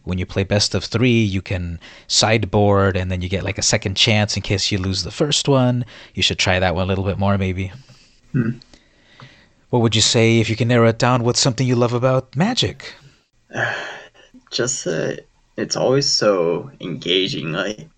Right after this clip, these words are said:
Speaker 2: there's so many cards, and yet somehow they always end up coming up with new mechanics that,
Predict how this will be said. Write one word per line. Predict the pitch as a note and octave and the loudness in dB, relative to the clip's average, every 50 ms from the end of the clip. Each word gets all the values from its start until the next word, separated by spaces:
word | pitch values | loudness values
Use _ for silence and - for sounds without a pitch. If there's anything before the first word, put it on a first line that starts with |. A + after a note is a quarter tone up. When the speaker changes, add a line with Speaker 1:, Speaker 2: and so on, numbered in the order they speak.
| _ _ | _ _
Speaker 2:
there's | - A#2 A2 G#2+ - | -4 -2 0 2 4
so | - - - - A2+ G#2+ A#2 | 2 2 2 0 -2 0 2
many | C3 B2+ A#2+ A2 G#2 | 2 2 2 2 0
cards, | F#2+ - - - G2+ F#2+ F#2 F2 F2 E2+ - | -2 -2 0 2 4 4 4 2 0 -2 -4
and | - F2+ G2+ | -6 -4 0
yet | G2+ G2 G2 E2+ | 0 0 0 0
somehow | - - - A2 A2 B2 B2 B2+ A2 A2 G#2 G#2+ | 0 -2 0 0 0 0 2 2 4 4 4 2
they | G#2 G#2 G2 F#2 | 2 2 2 2
always | E2+ F#2 F#2+ G2 G2 G2 F#2 | 2 2 2 2 2 0 0
end | G#2 F#2+ G2+ G2+ F#2+ | -2 -2 -2 0 0
up | G2 F2+ - | 0 0 0
coming | - - G#2+ G#2 F#2+ F#2+ | -2 -2 -2 -2 -2 -2
up | F2 F#2+ F2+ D#2+ - | -2 -4 -4 -4 -6
with | - F2+ E2 D#2+ D#2+ - - - - _ _ _ _ _ - | -4 -4 -4 -6 -8 -14 -20 -20 -20 _ _ _ _ _ -12
new | - G2 F#2 F#2+ G2+ A2 A2+ A2 G#2 G#2 G#2 G#2 G#2 F#2+ B1 - - _ _ _ _ _ | -10 -6 -4 -2 0 2 4 4 4 4 4 2 2 0 -2 -6 -12 _ _ _ _ _
mechanics | - A2 - - - - G#2 G2+ G2 F#2+ F2+ E2 - - - - | -8 -8 -6 -6 -4 -2 0 0 0 -2 -4 -6 -8 -10 -6 -2
that, | F#2 F#2+ F2 F2 E2+ E2 D#2+ C2+ - | 2 2 4 4 4 2 0 -2 -4